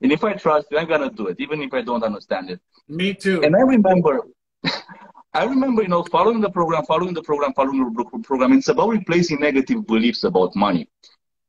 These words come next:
Speaker 1: And <clears throat> I, I, I didn't feel anything changing, you know. I didn't feel like, "Oh my God, today I'm, I'm like, oh, a billionaire, wow," you know. And some people think that the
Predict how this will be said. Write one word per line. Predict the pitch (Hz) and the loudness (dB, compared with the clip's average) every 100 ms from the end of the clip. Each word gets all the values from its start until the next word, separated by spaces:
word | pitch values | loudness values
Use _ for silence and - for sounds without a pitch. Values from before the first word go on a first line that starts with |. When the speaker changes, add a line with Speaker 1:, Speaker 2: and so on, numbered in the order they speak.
| _ | _
Speaker 1:
And | 160 160 165 165 165 - - | 0 2 2 0 -6 -14 -14
<clears throat> | |
I, | 180 185 127 - _ _ _ _ _ _ _ - | -12 -12 -14 -16 _ _ _ _ _ _ _ -2
I, | 453 359 220 - 208 - - | 0 -2 -6 -12 -12 -12 -6
I | 240 | -2
didn't | 311 190 143 - | 2 0 0 0
feel | 143 151 | 2 4
anything | 131 107 101 90 | 2 0 -6 -8
changing, | - 98 90 87 | -8 -8 -10 -14
you | 85 | -6
know. | 95 | -4
I | |
didn't | 120 139 110 | -2 -2 -4
feel | 104 98 | -6 -6
like, | 87 | -2
"Oh | 110 | 0
my | 104 | 2
God, | 113 104 | 0 0
today | 101 92 110 | -2 -2 0
I'm, | 92 - | -2 -6
I'm | 98 | -8
like, | 90 85 - | -8 -8 -8
oh, | 101 92 | -4 -2
a | 87 | -2
billionaire, | - 143 127 107 90 | -2 -2 0 0 2
wow," | 113 123 110 | 2 2 0
you | 107 | -2
know. | 110 113 - _ _ _ _ _ _ _ _ - | -4 -6 -8 _ _ _ _ _ _ _ _ -4
And | 170 | -2
some | 233 262 | 0 -2
people | 262 233 185 | 0 -2 -2
think | 180 180 | -4 0
that | 156 131 | 0 0
the | 131 127 127 | 0 0 -2